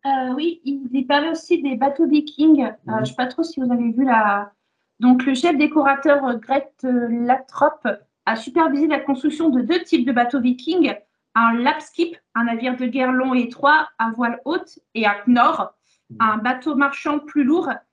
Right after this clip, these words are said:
Speaker 1: Ils ont été fabriqués dans une école désinfectée en Tchéquie, euh, puis transportés jusqu'en Irlande,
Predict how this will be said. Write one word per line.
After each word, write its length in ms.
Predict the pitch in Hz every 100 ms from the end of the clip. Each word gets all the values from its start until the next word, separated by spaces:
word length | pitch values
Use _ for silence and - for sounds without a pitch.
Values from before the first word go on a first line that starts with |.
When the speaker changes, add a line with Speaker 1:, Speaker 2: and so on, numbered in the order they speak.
| _ _
Speaker 1:
Ils 160 | 262 269
ont 80 |
été 240 | 269 269 302
fabriqués 400 | - 262 311 339
dans 160 | 285
une 220 | 247 262 285
école 440 | 311 311 269 - -
désinfectée 840 | 277 269 285 294 311 285 - 311
en 240 | 262 247 240
Tchéquie, 500 | - 254 - 269 _ _ _ _ _ _ _ _ -
euh, 760 | 220 214 214 214 208 208 190 - - - _ _ _ _ _ _ _
puis 200 | 320 330
transportés 560 | 330 320 320 294 330
jusqu'en 340 | 277 254 277 277
Irlande, 520 | 269 240 277 247 -